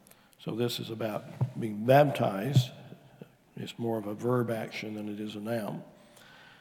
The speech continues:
And, uh, Matthew three six, "And they were baptized by him in the river Jordan." Uh, this is the ones that John was teaching the Jews, confessing their sins. And so here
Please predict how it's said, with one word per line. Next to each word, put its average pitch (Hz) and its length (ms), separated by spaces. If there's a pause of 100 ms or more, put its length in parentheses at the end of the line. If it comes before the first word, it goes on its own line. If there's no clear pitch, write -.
(540)
And, 131 260
uh, 123 300 (340)
Matthew 123 320
three 120 240
six, - 380
"And - 80
they 120 80
were 113 100
baptized 123 580
by - 80
him 120 280
in 120 60
the 113 60
river 113 240
Jordan." 117 500 (540)
Uh, 139 160
this 107 220
is - 240 (240)
the 123 100
ones 113 280
that 120 140
John 117 340
was 113 200 (300)
teaching 120 440
the 113 60
Jews, 113 540 (340)
confessing 143 600
their 139 180
sins. - 720 (640)
And 127 100
so 120 100
here 120 380